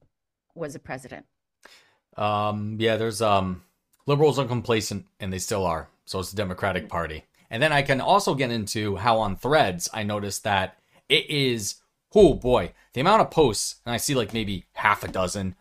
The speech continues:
Speaker 2: N-, it's not a great, you know, uh,
Speaker 1: No, not yet.
Speaker 2: not a,
Speaker 1: Yeah.
Speaker 2: not a, um, um, um, um, it's not a, um,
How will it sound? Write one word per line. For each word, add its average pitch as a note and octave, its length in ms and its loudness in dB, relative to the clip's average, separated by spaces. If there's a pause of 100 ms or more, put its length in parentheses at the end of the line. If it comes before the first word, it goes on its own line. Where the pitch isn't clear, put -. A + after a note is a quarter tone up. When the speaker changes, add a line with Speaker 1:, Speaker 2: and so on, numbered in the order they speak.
(180)
Speaker 2:
N-, G#3 100 -2
it's F3+ 220 -2
not E3+ 200 6
a G2 180 0
great, G#2 600 -6
you G#2 120 -8
know, E2 200 -4
uh, D#2 360 -6 (960)
Speaker 1:
No, A3 200 -2
not A3+ 220 -2
yet. D#3 280 -2
Speaker 2:
not C3+ 240 2
a, G#2 60 -2
Speaker 1:
Yeah. G2+ 200 -2
Speaker 2:
not C3 160 4
a, B2 220 2
um, G#2 200 -2
um, G2 220 -4
um, G2 180 -4
um, F#2 280 -4 (880)
it's - 120 -16
not A#2+ 200 0
a, G#2+ 280 -2
um, F2+ 440 -6